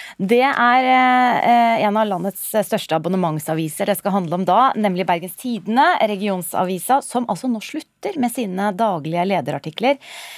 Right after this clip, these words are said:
"I stedet skal disse lederartiklene dukke opp når vi har noe viktig å melde", sa politisk redaktør der, Eirin Eikefjord, i Dagsnytt atten denne uka. Og det skapte reaksjoner, blant annet fra Frode Rekve, som er altså ansvarlig for frie medier ved Institutt for Journalistikk, og tidligere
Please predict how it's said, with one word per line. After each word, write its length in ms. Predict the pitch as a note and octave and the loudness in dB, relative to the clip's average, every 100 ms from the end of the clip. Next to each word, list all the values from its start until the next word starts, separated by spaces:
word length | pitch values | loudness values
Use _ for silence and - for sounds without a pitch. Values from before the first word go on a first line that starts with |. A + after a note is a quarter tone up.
| - - | -18 -4
"I 100 | C4+ | -2
stedet 340 | - G#3+ A3+ | 2 2 2
skal 140 | A#3+ C4+ | 0 0
disse 180 | B3+ A#3 | 0 0
lederartiklene 720 | A3+ E3 F3 G3 F#3+ G3 G#3+ | 2 2 -2 -2 -2 -2 -2
dukke 280 | C4 - G3 | -4 -4 -4
opp 80 | |
når 120 | G#3 G3 | -2 -2
vi 80 | |
har 180 | A3 G3+ | -2 -2
noe 120 | G#3 | -2
viktig 260 | C4+ - G#3 | -6 -4 0
å 60 | A#3 | 2
melde", 560 | C4+ D#4 A3 D4 F#4 | 4 2 2 0 0
sa 480 | - B3 A#3 A#3 A3+ | 0 4 6 4 2
politisk 480 | - G#3+ F#3+ F3 - | 0 -4 -4 -10 -4
redaktør 540 | F#3+ G3+ - G#3 F#3+ F3+ | 0 0 -2 -2 0 2
der, 280 | E3+ F3 F3+ | 2 2 0
Eirin 640 | F3 F#3 F3 E3 E3+ E3+ | 0 0 0 -2 -4 -4
Eikefjord, 500 | F3 D#3+ D#3+ F3 E3 | -4 -6 -8 -6 -4
i 60 | E3+ | -4
Dagsnytt 480 | E3 - - F3+ - | -6 -6 -8 -8 -6
atten 400 | G3 - _ D#3+ | -8 -10 _ -4
denne 300 | D#3+ D#3+ D#3+ | 0 0 -2
uka. 160 | D3 D3+ | -4 -2
Og 140 | A3+ G3 | 0 2
det 180 | A#3 F#4 D4+ - - - | 2 2 -2 -12 -20 -10
skapte 320 | - D4 G#3 | -6 -4 0
reaksjoner, 400 | A#3 A#3+ G3+ D#4 - _ G3+ | 0 0 -4 -4 -8 _ 2
blant 220 | B3+ B3+ | 2 4
annet 200 | A3+ F#3 | 2 2
fra 120 | B3+ | -2
Frode 300 | C4 B3 F#3 G#3 | -2 -2 -2 -4
Rekve, 300 | F3+ A3 A#3+ | -4 -4 -2
som 160 | A3+ | -4
er 240 | - F#3 G3 | -2 -2 -2
altså 240 | E3 F#3 | -4 -6
ansvarlig 340 | F#3 F3 D#3+ D#3+ | -6 -4 -4 -4
for 120 | F#3 | -6
frie 220 | F3+ D#3+ | -4 -2
medier 420 | D#3 D3 A3 F4 | -2 -2 -4 -4
ved 100 | F3+ | -2
Institutt 380 | - - E3+ D#3+ | -4 -4 -10 -10
for 80 | C#3+ | -8
Journalistikk, 640 | D3 C#3+ C#3 - F4+ - - | -6 -4 -4 -2 -4 -6 -10
og 120 | - | -10
tidligere 640 | - G4+ F#3+ C#3 D3 C#3+ | -6 -4 -2 2 2 0